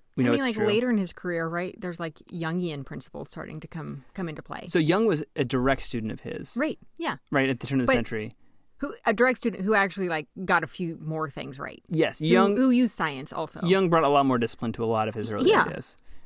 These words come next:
Speaker 1: Um, it turns out that a lot of times when students would disagree with him, Freud would ignore them. They would go off, start their own stuff, become popular, and then Freud would start to incorporate whatever was popular about his students'
Speaker 2: Yeah.
Speaker 1: ideas.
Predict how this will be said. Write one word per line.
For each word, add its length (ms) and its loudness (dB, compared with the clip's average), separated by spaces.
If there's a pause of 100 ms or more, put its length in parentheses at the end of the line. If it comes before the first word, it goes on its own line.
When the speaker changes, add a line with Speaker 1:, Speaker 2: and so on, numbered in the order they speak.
(120)
Speaker 1:
Um, 220 4
it 100 0
turns 220 2
out 120 4
that 100 2
a 40 2
lot 220 4
of 60 -6
times 260 -2
when 180 -2
students 500 -2
would 120 -2
disagree 340 -2
with 120 -2
him, 180 -4 (320)
Freud 200 2
would 100 2
ignore 320 2
them. 260 -2
They 80 4
would 80 4
go 100 2
off, 180 2
start 240 0
their 100 0
own 80 -2
stuff, 240 -2
become 180 -6
popular, 460 -2
and 160 4
then 180 2
Freud 220 -2
would 80 -2
start 140 -2
to 60 -4
incorporate 460 0
whatever 240 0
was 140 -4
popular 340 4
about 160 6
his 140 0
students' 240 2
Speaker 2:
Yeah. 60 6
Speaker 1:
ideas. 240 4